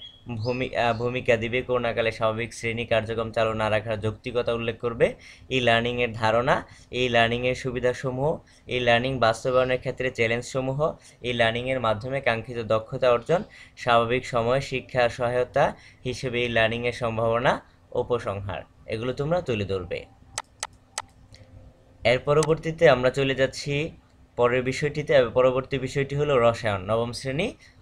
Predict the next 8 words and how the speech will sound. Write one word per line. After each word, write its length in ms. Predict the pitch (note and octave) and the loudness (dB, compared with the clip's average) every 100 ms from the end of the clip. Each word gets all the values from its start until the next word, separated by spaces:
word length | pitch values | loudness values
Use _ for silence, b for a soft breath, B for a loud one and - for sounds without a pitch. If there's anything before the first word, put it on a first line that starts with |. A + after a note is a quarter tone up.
| - | 0
রসায়ন, 500 | A#2 C#3 - A2+ F2+ - - - - - - - _ _ - - b b b - | 4 4 4 0 0 -6 -20 -20 -20 -20 -20 -20 _ _ -20 -20 b b b -4
আহ, 340 | A2 G#2+ G#2+ | 2 2 2
চতুর্থ 340 | D3 D3 D#3 | 2 0 4
অধ্যায় 440 | E3 C#3 A#2 D3 G#3 | 6 6 6 6 6
পর্যায় 380 | - C#3+ B2 C3 | 4 4 6 2
সারণী 320 | C3 A#2 B2 | 2 0 -2
থেকে 300 | A#2+ C3 | -6 0
এই 100 | D#3+ | 0